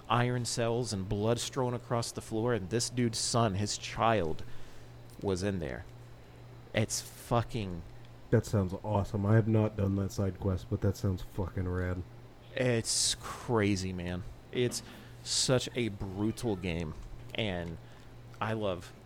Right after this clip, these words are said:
Speaker 1: every bit of it. I have done three classes so far just to dabble. So Barbarian is my level twenty-one.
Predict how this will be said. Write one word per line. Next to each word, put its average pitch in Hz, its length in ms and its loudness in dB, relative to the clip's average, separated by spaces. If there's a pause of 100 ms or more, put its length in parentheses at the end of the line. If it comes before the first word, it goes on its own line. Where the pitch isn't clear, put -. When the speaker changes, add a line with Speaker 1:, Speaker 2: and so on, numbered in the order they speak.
(260)
Speaker 1:
every 107 240 2
bit 98 180 0
of 95 120 2
it. 101 160 0 (160)
I 110 120 2
have 104 140 0
done 101 220 0
three 113 340 -6
classes 107 500 0
so 110 200 0
far 104 240 2
just 98 300 -2
to 113 100 -4
dabble. 98 560 0
So 98 400 -2 (440)
Barbarian 110 540 4
is 101 140 -2
my 95 260 0
level 92 220 -2
twenty-one. 104 500 -2